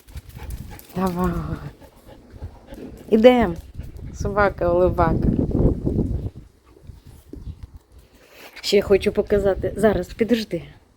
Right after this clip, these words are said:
Підожди. Поку-, хочу показати, друзі, хто знає, як називається. Дуже красива квітка. І вона починає з малесенької, з отакої,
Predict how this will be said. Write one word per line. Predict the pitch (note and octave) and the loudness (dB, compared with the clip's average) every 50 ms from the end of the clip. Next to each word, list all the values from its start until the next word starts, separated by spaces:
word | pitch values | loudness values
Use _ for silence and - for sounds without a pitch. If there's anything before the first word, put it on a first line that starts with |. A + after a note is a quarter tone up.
| _ _ _ _ _ _ _ | _ _ _ _ _ _ _
Підожди. | - - G#3 F3 F#3 F#3+ F3 - - _ _ _ _ - - _ _ _ _ _ - - - | -4 -4 -4 -2 -2 -4 -6 -6 -18 _ _ _ _ -20 -20 _ _ _ _ _ -8 -6 -2
Поку-, | - - - - - - - | -2 -2 0 0 -4 -4 -4
хочу | - - - A#3 A3+ - G#3+ | -10 2 2 2 2 2 -2
показати, | - A3 G#3 - A3 G#3+ A#3 C4+ C#4+ - B3 | -4 -4 2 2 2 4 4 2 4 4 2
друзі, | G#3 G3+ G3 G3 F#3 G3+ | 2 2 -2 -4 -6 -6
хто | - - - - A3+ | -10 -8 -2 -2 0
знає, | A3+ A3 A3+ A3 A3 G#3+ G#3 | 0 0 0 0 0 0 0
як | G3+ G3+ - | -2 -2 -2
називається. | G#3 G3 G3 G3 G#3 F#3+ A3+ A#3 A#3+ A3+ A3 A3 - F#3+ - - - - - - - - - | -4 -4 -4 -4 -6 -4 -2 -2 -2 -2 -2 -4 -8 -12 -12 -14 -20 -20 -20 -18 -16 -10 2
Дуже | - A#3 A3 A3 G#3 G3 E3+ F#3+ G3 | 4 4 4 4 2 0 -2 -6 -10
красива | - - F#3+ G3 F#3 - - - G3+ F#3+ F#3 G3 F#3+ - | -8 -8 -10 -10 -10 -12 -12 -10 -10 -6 -6 -8 -8 -6
квітка. | - A3 C4 - - - - - - - - - - - - - - - - - - - - - - - - - - | -4 -4 -4 -4 -6 -12 -14 -14 -16 -16 -18 -20 -20 -18 -18 -18 -12 -8 -6 -6 -6 -4 -4 -6 -4 -6 -6 -4 -2
І | G#3 G#3+ | -4 -2
вона | G#3 G#3 G#3+ A3 A3+ A#3 A#3 G#3+ F3 - - | -2 -2 -2 -2 -2 -2 -4 -6 -8 -12 -8
починає | - G3 G3 - G#3 A3 A3+ A3 G#3+ G#3 | -8 -8 -8 -6 -8 -6 -4 -2 -4 -4
з | G3 F#3 | -4 -6
малесенької, | G3+ G3+ G#3 A3 A#3+ C4 B3+ - G#3 G3 F#3+ G3 - F#3+ F#3 | -8 -8 -6 -6 -6 -8 -8 -8 -8 -8 -8 -10 -12 -12 -12
з | F3+ - | -10 -12
отакої, | G3+ F#3+ _ G#3 G3+ - - A3 A#3 B3 B3+ G#3 | -14 -12 _ -16 -16 -8 -4 -2 -2 -2 -4 -6